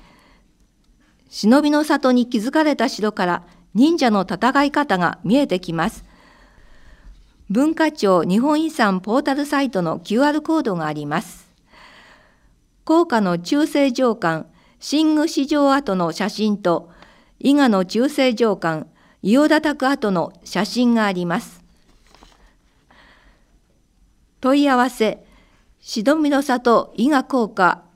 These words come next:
忍者協議会事務局、伊賀市観光戦略課、電話零五九五二二の九六七零、甲賀市観光企画推進課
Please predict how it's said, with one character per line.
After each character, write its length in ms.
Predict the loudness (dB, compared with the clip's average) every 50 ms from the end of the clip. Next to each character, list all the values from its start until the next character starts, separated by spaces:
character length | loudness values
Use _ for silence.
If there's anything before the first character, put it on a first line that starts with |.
| _ _ 0
忍 260 | 2 2 2 2 2
者 160 | 0 0 -2 -2 -8 -20 _ _ _ _ _ _ _ _ -2
協 180 | 0 2 2
議 160 | 4 2 0
会 260 | 2 2 2 2 2 2
事 120 | 2 2
務 120 | 2 2
局、 460 | 0 -2 -4 -4 -2 -4 -4 -4 -6 -16 _ _ _ _ _ _ _ -8
伊 140 | -2 0 2
賀 160 | 2 2 0
市 260 | 0 -2 -4 -4 -4
観 240 | -2 0 0 0 0
光 320 | 0 2 2 4 4 2
戦 240 | 2 -2 0 0 2
略 240 | 2 0 0 -2 -8
課、 320 | -10 -4 -2 -2 -2 -2 -4 -20 _ _ _ _ _ _ -2
電 260 | 0 2 4 4 4
話 260 | 4 4 2 2 0 -6
零 300 | -2 2 4 4 4 2
五 280 | 2 2 2 2 2 2
九 280 | 0 -4 -2 0 0 0
五 380 | 0 0 0 0 0 -2 -8 -16 _ _ -2
二 260 | 2 2 4 4 4
二 220 | 2 4 2 2 4
の 240 | 2 2 0 -2 -4
九 260 | -2 0 2 4 4
六 220 | 4 2 0 0 -2
七 300 | 0 0 0 0 0 2
零、 300 | 0 0 -2 -4 -8 -20 -20 -20 _ _ _ _ -20 -20 _ _ -2
甲 180 | 0 2 2 2
賀 160 | 2 0 0
市 220 | 0 0 -2 -2
観 240 | 0 0 0 0 0
光 260 | 0 -2 0 0 0
企 120 | 0 -2 -4
画 260 | -4 -4 -2 -2 -4
推 220 | 0 0 0 0
進 280 | 0 -2 -2 -2 -2 -2
課 260 | -2 -2 -2 -2 -4